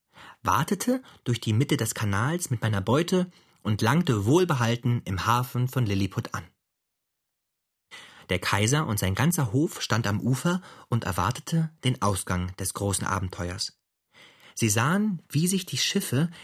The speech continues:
in einem weiten Halbmond bewegten, konnten mich aber nicht erkennen, da das Wasser mir bis an die Brust reichte. Als ich in die Mitte des Kanals kam, gerieten sie in noch größere Furcht,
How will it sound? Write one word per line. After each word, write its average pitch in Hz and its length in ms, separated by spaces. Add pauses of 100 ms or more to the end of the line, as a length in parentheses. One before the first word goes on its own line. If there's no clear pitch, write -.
(120)
in 123 100
einem 113 300
weiten 170 460
Halbmond 160 480
bewegten, 101 680 (300)
konnten 143 340
mich 202 200
aber 95 140
nicht 92 180
erkennen, 92 400 (300)
da 101 100
das 101 220
Wasser 156 300
mir 123 240
bis 160 200
an 127 120
die 123 80
Brust 127 380
reichte. 92 360 (840)
Als 156 240
ich - 260
in 107 80
die 101 120
Mitte 143 240
des 117 140
Kanals 131 440
kam, 120 300 (400)
gerieten 160 480
sie 175 280 (220)
in 127 80
noch 135 160
größere 165 460
Furcht, 135 440